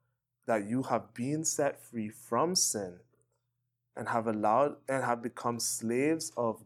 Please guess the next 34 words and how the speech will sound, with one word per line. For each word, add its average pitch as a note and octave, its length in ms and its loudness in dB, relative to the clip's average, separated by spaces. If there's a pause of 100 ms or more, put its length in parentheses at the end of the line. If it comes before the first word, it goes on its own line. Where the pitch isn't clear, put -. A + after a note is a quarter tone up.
God, G2+ 360 -6 (960)
the A#2+ 100 -2
fruit F#3 440 0 (200)
you D3+ 160 2
get A2 340 2
leads A#2 440 -2
to - 60 -10
sanctification G2+ 960 -8
and A2 220 -6
in B2+ 120 -6
its E3 280 -4
end, G2 380 -10 (500)
eternal A2+ 760 -6 (160)
life. - 520 -10 (1700)
I B2+ 60 -2
heard D3 260 2
someone C3+ 300 0
call A2+ 300 0
this A2 260 -2
going A#2 300 -4
from A#2 220 -6
slavery C#3 800 2 (180)
to C3+ 80 -2
slavery. G#2 640 -2 (1040)
See, D3 180 0
guys, C#3+ 240 6
if C#3+ 160 -4
you D3 100 4
are C#3+ 80 4
not C3+ 420 2
a B2 60 -8
slave C3 680 2
to C3 100 -4
Christ - 720 0